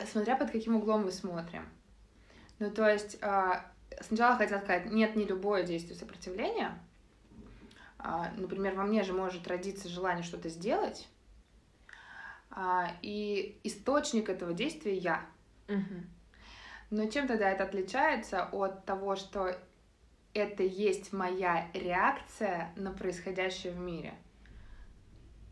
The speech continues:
Speaker 1: Ну, условно, а, я открываю точку по продаже кофе,
Speaker 2: Мгм.
Speaker 1: потому что в нашем районе нет точек по продаже кофе.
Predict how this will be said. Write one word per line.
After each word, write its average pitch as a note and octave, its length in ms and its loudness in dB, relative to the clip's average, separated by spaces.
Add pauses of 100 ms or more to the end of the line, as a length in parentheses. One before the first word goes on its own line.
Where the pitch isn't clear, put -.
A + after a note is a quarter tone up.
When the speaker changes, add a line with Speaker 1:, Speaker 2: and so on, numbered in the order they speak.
(280)
Speaker 1:
Ну, A3 200 6
условно, F#3+ 720 2 (120)
а, F3+ 520 0 (1000)
я G3+ 320 8
открываю G3 480 0
точку F#3 300 -4
по F3+ 120 -8
продаже F3 460 -2
кофе, - 420 2 (320)
Speaker 2:
Мгм. G3 300 -2 (840)
Speaker 1:
потому G#3 300 -2
что G#3+ 120 -8
в G#3 40 -4
нашем G3 300 -2
районе A3+ 360 0
нет F#3+ 280 -2
точек A3 260 -6
по F#3 100 -12
продаже F3 360 -6
кофе. - 280 -8